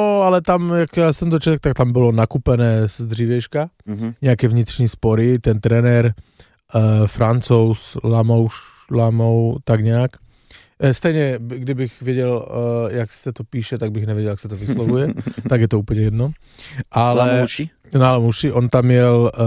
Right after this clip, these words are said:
Speaker 1: u reprezentace i svého syna, který prý byl, e, t-, a to je možná pro, e, slovenského trenéra Vajsa, e, takovej,
Speaker 2: Ponaučený.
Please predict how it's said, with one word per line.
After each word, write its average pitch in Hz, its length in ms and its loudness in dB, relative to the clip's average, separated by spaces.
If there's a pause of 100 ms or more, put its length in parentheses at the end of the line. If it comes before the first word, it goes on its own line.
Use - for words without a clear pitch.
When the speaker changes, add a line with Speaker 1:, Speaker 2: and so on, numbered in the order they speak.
(340)
Speaker 1:
u 123 200 0
reprezentace 120 600 0
i 117 60 0
svého 117 280 2
syna, 107 380 0
který 107 260 -2
prý 104 480 0 (460)
byl, 110 520 2 (400)
e, 113 320 2
t-, - 100 -10
a 139 100 0
to 170 140 0
je 170 80 0
možná 156 320 0
pro, 123 460 2 (500)
e, 110 120 -4
slovenského 143 460 0
trenéra 113 300 -2
Vajsa, 107 480 -2 (480)
e, 104 380 -6
takovej, 104 420 -2
Speaker 2:
Ponaučený. 101 480 -6